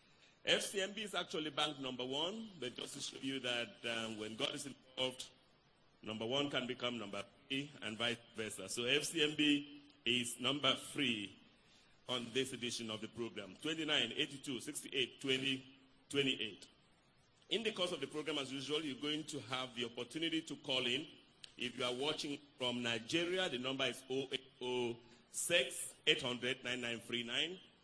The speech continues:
oh eight oh six eight hundred nine nine three nine. But if you are watching from outside the country, you need to put plus two three four before oh eight oh six eight hundred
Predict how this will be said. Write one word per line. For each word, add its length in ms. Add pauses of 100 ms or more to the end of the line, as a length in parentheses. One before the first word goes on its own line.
(180)
oh 200
eight 140 (100)
oh 120
six 300 (240)
eight 140
hundred 340
nine 160
nine 240
three 120
nine. 200
But 140
if 140
you 120
are 160
watching 460 (380)
from 320
outside 720 (280)
the 80 (200)
country, 500 (400)
you 120
need 220
to 80 (320)
put 160 (260)
plus 340
two 100
three 160 (240)
four 300 (340)
before 460 (100)
oh 240
eight 260
oh 120
six 440
eight 160
hundred 340